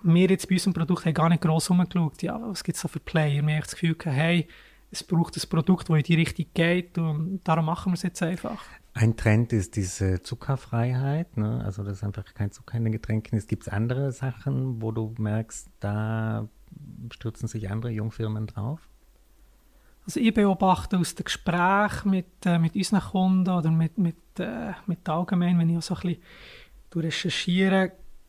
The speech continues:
Speaker 1: ist definitiv das Thema Zucker ein, äh, ein Problem. Also, dass Zucker soll reduziert werden.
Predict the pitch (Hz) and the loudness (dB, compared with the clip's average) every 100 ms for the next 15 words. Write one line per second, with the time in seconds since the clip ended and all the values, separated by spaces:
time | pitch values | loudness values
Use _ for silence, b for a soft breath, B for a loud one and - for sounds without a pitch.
0 | - - - 180 175 175 175 - - 185 | -10 -4 0 6 6 6 2 -2 -4 -2
1 | 175 165 - 202 - 240 233 - _ _ | 0 0 0 -2 0 0 0 -4 _ _
2 | _ _ _ _ _ 277 220 - - - | _ _ _ _ _ -10 -6 -4 -4 -4
3 | 208 202 214 - 196 190 196 214 226 - | -4 -4 -4 0 4 6 6 6 2 0
4 | - 196 190 208 202 202 - - - 175 | -8 -6 -6 -8 -10 -10 -14 -10 -10 -8
5 | - - 175 160 156 147 - 196 - 185 | -6 -2 0 0 0 0 2 2 2 2
6 | 185 - 185 | 2 0 -6